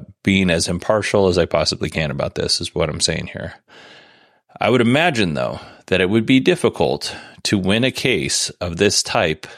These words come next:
if the driver had consumed alcohol prior to driving the vehicle, even if it was a small amount, and even if that mou-, amount was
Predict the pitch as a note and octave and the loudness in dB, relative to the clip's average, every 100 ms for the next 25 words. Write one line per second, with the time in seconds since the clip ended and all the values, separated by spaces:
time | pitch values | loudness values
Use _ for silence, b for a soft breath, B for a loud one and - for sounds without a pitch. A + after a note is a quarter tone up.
0 | _ _ - F#2+ A#2 - - A2 - F2 | _ _ -4 0 0 0 0 0 2 2
1 | F2 E2+ E2 - - F#2 G2+ - A2+ G2+ | 2 2 -2 -2 -2 0 -2 -4 0 2
2 | - G2 F2+ F2 F2+ F2+ - E2+ E2 - | 2 2 2 2 2 0 2 0 0 -6
3 | - F2+ F2+ F2 F2 - E2 E2+ E2 D#2+ | -2 2 2 2 0 -4 -2 0 0 -4
4 | D#2+ D#2+ E2+ E2 D#2 - - G2+ A2 A2 | -6 -6 -2 -4 -2 -6 -2 0 0 0
5 | A2+ G#2+ G#2 - F#2+ F#2+ F2+ F2 F2 - | -2 0 0 0 2 2 2 0 -2 -6
6 | B B B B - F#2+ F#2+ G#2 G#2+ F#2+ | B B B B -2 2 4 4 4 2
7 | G#2 F#2 F2+ F2 F2 - F#2 F2+ F2 - | 0 0 0 0 0 0 0 2 0 0
8 | F2 | 0